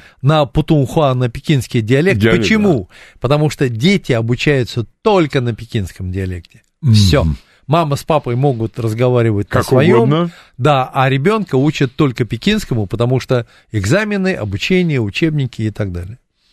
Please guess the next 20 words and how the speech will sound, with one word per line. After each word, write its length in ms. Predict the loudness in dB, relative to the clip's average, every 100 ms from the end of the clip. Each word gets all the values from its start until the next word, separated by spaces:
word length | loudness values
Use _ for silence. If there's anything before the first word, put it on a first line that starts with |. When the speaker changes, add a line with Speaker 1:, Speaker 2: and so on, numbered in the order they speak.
| _ _ _
Speaker 2:
Все. 220 | -2 -2 -2 -8 -16 0
Жень, 340 | 2 2 0 -2
огромное 580 | 0 2 2 2 0 0
тебе 280 | 0 0 2
спасибо 960 | 0 0 0 0 0 2 2 4 2 0
за, 640 | 2 2 4 2 0 -4
э, 300 | -4 0 2
две 300 | 2 2 2 2
передачи. 760 | 2 2 4 2 2 0 -4 -6 -20 -20 -20 _
Это 360 | 2 2 4 2
действительно 880 | 2 0 0 2 2 2 0 2 0
и, 220 | 0 2
во-первых, 440 | 2 2 0 -2 -2
исторический 560 | 0 0 0 -4 -4
был 260 | 2 2 0 -2
экскурс 540 | -4 -6 -6 -4 -4 0
очень 360 | 0 2 2 2
интересный, 680 | 2 -2 0 0 2 -2 -4 -12 _ _ _
и 360 | 0 0 0 0
идеологический, 1120 | 2 2 2 0 -2 -4 -8 -6 -4 -4